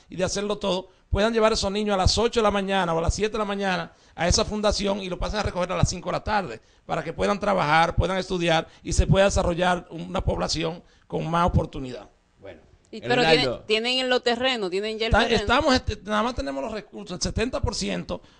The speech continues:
Speaker 1: para la construcción, pero estamos gestionando a través de, del gobierno los terrenos, porque realmente nosotros no podemos ponerlo todo. El Estado Dominicano, porque dicen que le donan los terrenos,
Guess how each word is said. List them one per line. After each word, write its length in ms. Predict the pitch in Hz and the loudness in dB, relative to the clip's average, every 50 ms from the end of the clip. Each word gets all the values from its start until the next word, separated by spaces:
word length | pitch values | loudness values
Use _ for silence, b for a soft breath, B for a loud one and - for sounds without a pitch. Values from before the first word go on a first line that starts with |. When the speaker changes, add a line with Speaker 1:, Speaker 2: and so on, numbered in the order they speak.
| b _ - | b _ 0
Speaker 1:
para 240 | 185 185 180 180 | 2 4 4 4
la 120 | 180 180 175 | 2 2 0
construcción, 680 | 185 185 165 - 165 156 - - 175 170 156 135 - b b b b | -2 -6 -8 -8 -8 -6 -2 0 0 0 0 -2 -4 b b b b
pero 140 | - 180 185 180 | -6 -2 -2 2
estamos 240 | 185 202 240 254 | 4 4 4 4
gestionando 460 | 247 254 254 247 233 220 214 214 208 202 | 2 0 0 0 2 4 2 2 2 0
a 20 | |
través 320 | 190 190 185 196 214 220 226 | 0 2 2 2 2 2 2
de, 100 | 220 214 | 0 0
del 140 | 202 208 208 | -2 -2 0
gobierno 580 | 214 214 196 196 185 185 180 175 175 180 b b b b b | 0 0 2 2 2 2 2 0 -2 -6 b b b b b
los 240 | - 160 180 190 185 | -6 -2 -2 0 0
terrenos, 520 | - 175 160 165 196 202 185 156 117 - - _ _ _ _ _ _ _ - | 2 0 2 2 2 0 -2 -2 -4 -8 -12 _ _ _ _ _ _ _ -6
porque 220 | 151 156 147 180 170 | -6 -4 0 4 6
realmente 500 | 180 190 202 214 202 208 214 180 202 190 | 6 6 6 4 2 0 -2 -4 -4 -4
nosotros 340 | 175 170 185 185 202 190 | -4 -4 -4 -4 -6 -6
no 40 | 165 185 | -6 -4
podemos 200 | 180 170 170 160 | -4 -4 -4 -4
ponerlo 300 | 160 160 160 156 151 147 | -8 -8 -8 -8 -10 -8
todo. 340 | - 220 226 202 139 - - _ _ _ _ | -8 -8 -8 -8 -10 -12 -16 _ _ _ _
El 140 | - 170 175 | -6 -4 -4
Estado 320 | 170 - - 196 214 220 | -4 0 2 4 4 4
Dominicano, 580 | 214 214 214 220 226 214 - 214 202 196 196 180 | 4 2 0 -2 -2 0 2 2 2 2 2 -2
porque 360 | 190 196 - 185 180 - - 170 | -4 -6 -4 -6 -6 -6 -8 -12
dicen 320 | 175 190 196 - 262 247 | -8 -6 -4 -4 -4 -4
que 80 | 233 247 | -4 -4
le 120 | 226 220 | -4 -2
donan 280 | 208 208 233 254 254 233 | -2 -2 -2 -2 -2 -2
los 100 | 220 208 | -4 -2
terrenos, 420 | 214 180 139 180 233 233 185 170 | -2 -4 -4 -4 -4 -4 -6 -10